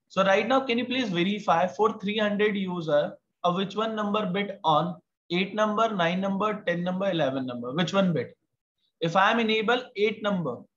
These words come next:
so total number of address, how many? Two fifty-five. So eight number bit fulfill this requirement?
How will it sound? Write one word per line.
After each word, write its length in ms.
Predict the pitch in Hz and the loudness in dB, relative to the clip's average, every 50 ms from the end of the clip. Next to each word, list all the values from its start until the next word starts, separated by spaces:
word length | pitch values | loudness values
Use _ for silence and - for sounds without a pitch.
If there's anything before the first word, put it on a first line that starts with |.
| _ _ _ _ _ | _ _ _ _ _
so 140 | - 170 160 | -6 -6 -4
total 360 | 165 196 190 180 208 214 220 | -2 -2 0 0 0 2 2
number 220 | 214 208 202 214 | 2 2 4 6
of 200 | 220 214 214 214 | 6 6 6 6
address, 360 | 208 190 180 196 208 214 208 | 2 0 0 0 -2 -4 -4
how 220 | - - 180 170 175 | -6 -2 0 0 0
many? 360 | 190 196 214 254 269 - - _ _ _ _ _ _ _ _ _ _ _ _ _ _ _ _ _ _ _ | 0 -2 -4 -6 -8 -10 -16 _ _ _ _ _ _ _ _ _ _ _ _ _ _ _ _ _ _ _
Two 80 | 190 190 | -4 -4
fifty-five. 1500 | 175 202 196 196 - - 220 240 277 294 294 - - _ _ _ _ _ _ _ _ - - - 147 127 - - - - _ _ _ _ _ _ _ | -2 -2 -4 -4 -2 0 2 2 2 2 0 -6 -14 _ _ _ _ _ _ _ _ -2 2 4 4 4 2 -4 -10 -14 _ _ _ _ _ _ _
So 180 | - 196 - - | -8 -8 -4 0
eight 260 | 185 202 226 226 - | 2 2 2 2 2
number 300 | 233 233 226 226 247 233 | -2 0 2 4 2 2
bit 280 | 196 185 208 226 233 233 | 4 4 2 2 2 0
fulfill 460 | - - 214 202 202 196 233 233 233 | -4 -4 -4 -2 -2 -2 -4 -4 -2
this 220 | 202 240 226 - | -4 -6 -4 -4
requirement? 560 | 233 214 220 220 214 214 208 208 175 127 117 | -4 0 2 4 4 4 2 0 -2 -4 -4